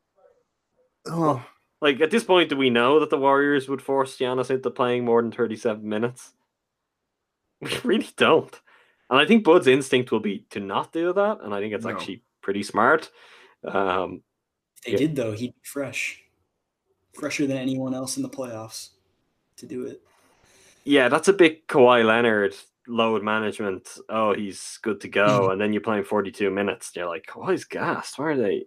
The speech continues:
Speaker 2: I, I do. I think there is an element of that when you kinda get into those games. But you're right. He's not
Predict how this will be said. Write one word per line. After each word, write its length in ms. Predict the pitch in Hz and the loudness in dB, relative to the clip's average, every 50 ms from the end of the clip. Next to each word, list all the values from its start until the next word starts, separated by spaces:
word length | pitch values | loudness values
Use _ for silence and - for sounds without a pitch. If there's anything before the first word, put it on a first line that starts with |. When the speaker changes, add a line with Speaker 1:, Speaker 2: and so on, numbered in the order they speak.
| - - | -6 -2
Speaker 2:
I, 180 | - 107 107 104 - _ _ - - - - | 0 0 0 0 -4 _ _ -20 -20 -4 2
I 140 | 113 117 123 | 2 4 4
do. 360 | 123 123 170 202 208 190 165 | 6 8 10 12 12 12 12
I 140 | 151 151 143 | 10 8 4
think 300 | - 185 190 196 196 - | 4 4 4 4 4 6
there 120 | 180 165 | 6 6
is 140 | 156 139 131 | 8 6 6
an 100 | 135 127 | 4 4
element 580 | 123 123 123 120 120 127 127 127 120 110 113 - | 6 4 4 4 4 4 4 4 4 2 0 -2
of 120 | 104 92 - | -6 -6 -4
that 220 | 101 98 95 92 - | -4 -4 -4 -6 -8
when 140 | 95 98 | -10 -10
you 120 | 98 92 87 | -10 -10 -10
kinda 200 | - 104 98 92 | -10 -8 -8 -6
get 160 | - 92 92 | -4 -4 -4
into 200 | 92 92 - - | -4 -4 -6 -6
those 200 | 90 82 80 80 | -6 -6 -6 -6
games. 420 | - 95 82 78 69 - 127 - _ | -6 -6 -6 -6 -10 -14 -20 -4 _
But 140 | - 135 139 | 6 6 8
you're 280 | 160 175 160 156 156 156 | 10 10 10 10 10 8
right. 240 | 180 175 156 123 | 8 6 6 4
He's 240 | 104 104 110 110 104 | 4 2 0 0 0
not 240 | 127 139 135 123 113 | 2 2 4 4 2